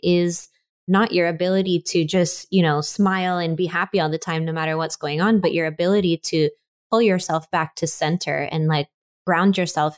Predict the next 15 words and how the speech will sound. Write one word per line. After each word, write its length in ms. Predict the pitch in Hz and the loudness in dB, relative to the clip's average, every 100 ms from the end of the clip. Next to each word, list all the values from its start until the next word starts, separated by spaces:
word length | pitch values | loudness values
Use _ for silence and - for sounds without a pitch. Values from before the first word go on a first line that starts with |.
| - | 0
in 180 | 196 226 | 2 2
that 200 | 175 160 | 0 0
reality 560 | 160 147 147 156 147 - | -2 -2 -2 -4 -6 0
in 180 | 185 190 | 4 6
the 60 | 175 | 6
midst 420 | 170 170 - - | 2 0 -2 0
of 160 | 156 | -2
these 240 | 170 165 - 170 | 2 0 0 -2
really, 340 | 175 180 190 | 0 2 2
like, 360 | 185 156 156 _ _ _ _ _ | 2 0 -2 _ _ _ _ _
you 100 | 254 | 2
know, 160 | 185 208 | 2 2
that 180 | 220 269 | 0 0
is 200 | 370 - | 0 -2
scary, 560 | - 160 151 156 160 | -2 -2 0 -2 -6